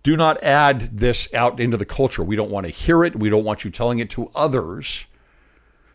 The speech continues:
There's a battle for what? For hearts, minds, eh, hearts and minds in, in the world. And,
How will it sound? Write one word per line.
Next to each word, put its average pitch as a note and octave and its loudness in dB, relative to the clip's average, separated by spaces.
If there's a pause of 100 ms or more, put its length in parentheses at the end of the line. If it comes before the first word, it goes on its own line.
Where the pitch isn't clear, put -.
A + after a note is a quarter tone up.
There's A#2+ 2
a B2 4
battle B2+ 4
for D#3+ 2
what? C#3 2
For - -6
hearts, B2 0
minds, A2 -2 (380)
eh, - -12
hearts C3+ -2
and D3+ -2
minds D#3 -2
in, A#2 -10
in G#2 -6
the G#2 -2
world. D#3 0 (1400)
And, A#2+ 0